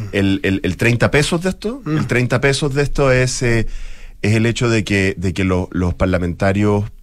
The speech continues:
Speaker 1: con, con simple mayoría podían cambiar el sistema electoral para perpetuarse en el poder en una coalición gobernante. A mí me parecía que eso,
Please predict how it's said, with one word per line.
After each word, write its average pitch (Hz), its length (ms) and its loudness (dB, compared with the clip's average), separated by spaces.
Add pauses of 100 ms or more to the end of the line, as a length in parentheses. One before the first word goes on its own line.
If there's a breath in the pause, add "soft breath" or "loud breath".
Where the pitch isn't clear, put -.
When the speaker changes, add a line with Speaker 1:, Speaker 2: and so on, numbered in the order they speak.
(140)
Speaker 1:
con, 92 180 -2 (180)
con 92 180 -2
simple 120 260 0
mayoría 110 540 2
podían 101 500 0 (220 soft breath)
cambiar 95 240 0
el 110 80 2
sistema 104 320 0
electoral 101 480 0
para 101 160 0
perpetuarse 90 540 -2
en 98 40 0
el 92 100 0
poder 87 340 0
en 98 60 -2
una 92 160 -2
coalición 87 360 -4
gobernante. 71 480 -4 (480 soft breath)
A - 60 0
mí 104 60 4
me 110 60 4
parecía 107 400 2
que 101 180 2
eso, 185 320 0